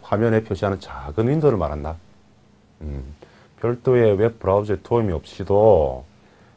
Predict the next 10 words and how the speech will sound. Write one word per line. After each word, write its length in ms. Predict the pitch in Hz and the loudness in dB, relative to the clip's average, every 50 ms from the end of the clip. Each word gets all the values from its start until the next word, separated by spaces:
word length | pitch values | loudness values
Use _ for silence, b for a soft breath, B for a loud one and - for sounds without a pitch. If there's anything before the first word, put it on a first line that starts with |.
| b b | b b
인터넷으로부터 760 | 107 107 - 139 139 131 - 117 104 98 104 - - 95 92 107 | -6 -2 2 2 2 2 2 0 -2 -2 -2 -2 -2 -2 -2 -2
어떤 360 | 123 143 - - 135 113 107 | -6 -6 -4 -2 -2 -2 -2
정보를 520 | - - 123 139 147 147 147 143 120 98 | 0 0 0 0 2 2 2 2 2 2
받아서, 800 | - 101 110 120 117 98 85 78 73 76 - - 123 156 190 202 - - - _ _ _ _ _ _ _ - | 0 0 0 2 2 2 0 0 -2 -2 0 2 4 4 4 2 -2 -8 -20 _ _ _ _ _ _ _ -18
그죠? 240 | - 80 78 92 98 | -16 -14 -14 -14 -12
화면에 340 | - - 107 104 113 113 110 | -10 -6 -2 0 0 0 -2
표시하는 400 | 113 113 107 92 98 95 95 85 | -2 -4 -6 -4 -4 -4 -4 -6
작은 320 | - - 76 76 101 98 | -8 -10 -8 -4 -4 -2
윈도우를 360 | 101 127 151 139 131 101 87 76 | -2 -2 -2 -2 -2 -2 -2 -4
얘기한다. 360 | 71 73 71 67 69 - - | -6 -8 -10 -14 -14 -16 -18